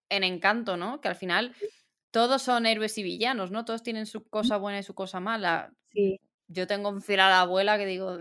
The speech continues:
Speaker 1: "Señora, usted es la villana pura y dura", <laughs> quiero decir.
Speaker 2: Porque nos han educado buscando un villano, ¿no? En las
Speaker 1: Exactamente.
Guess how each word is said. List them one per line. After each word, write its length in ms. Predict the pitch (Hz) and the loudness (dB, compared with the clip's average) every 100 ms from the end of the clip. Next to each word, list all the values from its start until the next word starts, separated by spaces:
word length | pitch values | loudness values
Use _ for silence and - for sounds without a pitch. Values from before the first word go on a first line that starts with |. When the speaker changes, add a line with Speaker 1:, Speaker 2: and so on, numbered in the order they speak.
| 175 | -12
Speaker 1:
"Señora, 420 | - 180 175 185 180 | -12 -8 -4 -4 -4
usted 260 | - 185 | -6 -8
es 100 | 180 | -4
la 120 | 180 180 | -2 -2
villana 400 | 180 185 202 208 | 0 0 -2 -2
pura 260 | 196 202 190 | -4 -2 0
y 60 | |
dura", 200 | 208 214 | 2 6
<laughs> 180 | 220 220 | 6 6
quiero 60 | 196 | 4
decir. 240 | 208 208 | 4 8
Speaker 2:
Porque 520 | 254 254 254 262 240 | 10 10 8 8 8
nos 240 | 247 254 254 | 8 8 6
han 120 | 247 | 6
educado 420 | 311 311 330 349 | 6 6 6 6
buscando 680 | 320 - 269 277 294 302 - - _ _ | 4 4 4 8 10 8 6 -4 _ _
un 260 | - 254 240 | 2 6 8
villano, 520 | 220 214 294 269 220 | 6 6 6 6 4
¿no? 220 | 220 285 196 | 2 0 0
En 180 | - 190 | 2 2
las 100 | 180 | 0
Speaker 1:
Exactamente. 300 | 180 190 | -4 -8